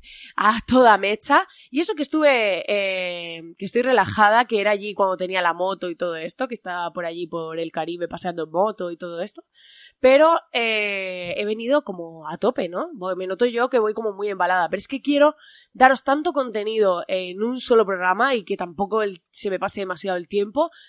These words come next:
que me emociono y voy aquí súper embalada, pero es que creo que es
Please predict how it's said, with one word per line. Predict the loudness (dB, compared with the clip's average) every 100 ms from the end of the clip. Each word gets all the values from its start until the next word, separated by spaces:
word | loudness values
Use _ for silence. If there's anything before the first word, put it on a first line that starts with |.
| _
que | -4 -2
me | -2
emociono | -4 -4 0 4 4
y | 2
voy | 0 0
aquí | 0 -2 -6
súper | -6 -6
embalada, | -6 -4 -4 -4
pero | -6
es | -8
que | -6 -8 -10 _ _
creo | -2 0 2
que |
es | -2 -8